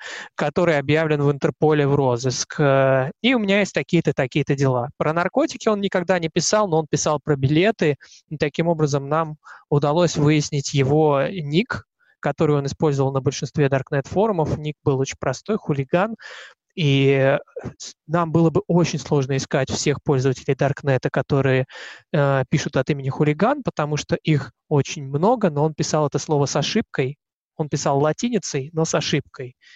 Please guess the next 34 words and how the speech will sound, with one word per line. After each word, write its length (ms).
И 80
вот 200
таких, 500
э, 300
кто 240
пишет 240
с 100
латиницей, 520
но 80
с 100
ошибкой, 460
он 180
был 160
один. 400
И 140
нам 320
у-, 160
удалось 400
собрать 400
действительно 480
большой 520
массив 520
его 220
сообщений 540
на 160
разных 400
форумах 400
в 60
Даркнете, 540
которые 360
были 240
посвящены 520
разным, 500
а, 540